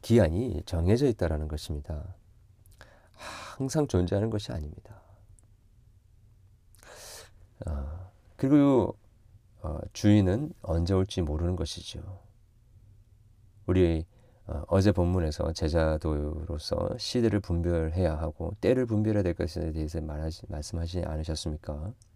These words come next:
마찬가지로 이제 주님의 때가 얼마 남지 않았는데 회개해야 할 기회가 얼마 남지 않았는데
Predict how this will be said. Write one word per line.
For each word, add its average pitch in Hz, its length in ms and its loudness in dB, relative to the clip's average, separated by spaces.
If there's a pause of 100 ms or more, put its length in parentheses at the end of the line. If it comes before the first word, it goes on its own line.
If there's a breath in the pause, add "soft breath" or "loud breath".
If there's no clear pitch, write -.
(1300 loud breath)
마찬가지로 90 640 4
이제 90 380 4 (1200)
주님의 95 460 6
때가 87 840 0
얼마 85 280 4
남지 90 240 4
않았는데 78 880 -2 (1200 soft breath)
회개해야 107 680 8
할 90 420 4
기회가 85 580 2 (500)
얼마 82 460 0
남지 85 340 -2
않았는데 85 800 -2